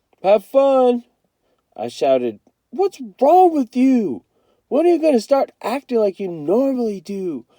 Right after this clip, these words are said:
What would Buphead say if he saw you acting like this?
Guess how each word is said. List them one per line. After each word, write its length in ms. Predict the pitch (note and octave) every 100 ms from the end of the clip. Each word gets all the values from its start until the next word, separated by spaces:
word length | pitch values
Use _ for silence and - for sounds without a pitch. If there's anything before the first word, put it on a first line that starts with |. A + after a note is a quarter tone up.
| _ _ _
What 160 | F4+
would 220 | F4+ -
Buphead 440 | - D#4 D4 C#4 A3+
say 200 | B3 A#3
if 100 | -
he 100 | A3+
saw 220 | - A3+
you 220 | A3 A3
acting 360 | G#3+ G3+ - G#3
like 200 | G3+ F3+ _
this? 520 | C4+ B3 C#3 - _